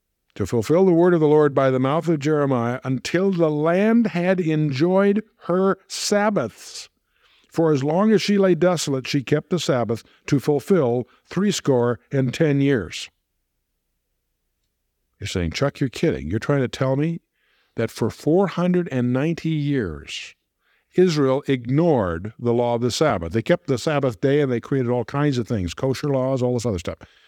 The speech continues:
But they did not keep the Sabbath of the land for four hundred ninety years. And the Lord, in effect, says, "Okay, guys, you owe me seventy."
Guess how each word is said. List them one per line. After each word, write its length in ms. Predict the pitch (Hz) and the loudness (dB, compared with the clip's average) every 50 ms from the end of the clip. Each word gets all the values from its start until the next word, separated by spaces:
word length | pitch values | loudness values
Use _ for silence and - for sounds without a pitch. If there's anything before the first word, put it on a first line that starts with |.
| _ _ _ _ - | _ _ _ _ 0
But 260 | 117 160 123 - - _ _ _ _ _ _ _ _ _ _ _ _ _ _ _ _ _ _ _ _ _ _ _ | 2 2 2 0 -6 _ _ _ _ _ _ _ _ _ _ _ _ _ _ _ _ _ _ _ _ _ _ _
they 120 | - 107 117 | -4 -2 0
did 100 | 123 117 | 0 2
not 300 | 131 156 165 185 - - | 2 2 0 0 -2 -6
keep 360 | - - 135 120 117 - _ _ _ _ _ _ _ _ _ _ _ | -6 -4 -2 -2 -4 -6 _ _ _ _ _ _ _ _ _ _ _
the 60 | - | -8
Sabbath 340 | - - 135 123 117 113 107 | -4 -2 0 0 0 -2 -2
of 40 | 104 | -2
the 100 | 117 117 | 0 0
land 360 | 127 143 147 113 80 73 - _ _ | 2 2 0 0 -2 -6 -12 _ _
for 160 | - - 110 | -10 -8 -6
four 220 | 101 - 131 139 143 | -2 0 0 2 2
hundred 220 | 151 147 135 123 | 0 0 -2 -2
ninety 340 | 123 127 127 127 127 120 120 | 0 0 0 0 0 -2 -2
years. 500 | 113 113 113 95 76 71 73 - - - _ _ _ _ _ _ _ _ _ _ _ _ - | 0 0 -2 -2 -4 -8 -12 -14 -16 -16 _ _ _ _ _ _ _ _ _ _ _ _ -6
And 120 | 110 110 | -2 0
the 60 | 117 | 2
Lord, 320 | 117 131 143 160 165 160 156 | 2 4 4 4 4 2 2
in 100 | 151 143 | 2 0
effect, 380 | 131 - - 156 151 147 - - | 0 -2 -2 -4 -4 -4 -4 -4
says, 280 | - 143 131 127 120 | -4 -2 -2 -2 -2
"Okay, 320 | 131 143 139 - - 139 117 | -4 -4 -2 0 0 0 2
guys, 360 | 104 117 113 113 113 113 110 | 2 0 0 0 0 0 0
you 140 | 117 120 117 | -2 -2 -2
owe 140 | 120 131 | -2 -2
me 160 | 127 123 120 113 | 0 0 -2 -2
seventy." 560 | - - 127 117 104 98 82 73 76 82 | -2 -2 -2 -2 -2 -4 -6 -8 -8 -12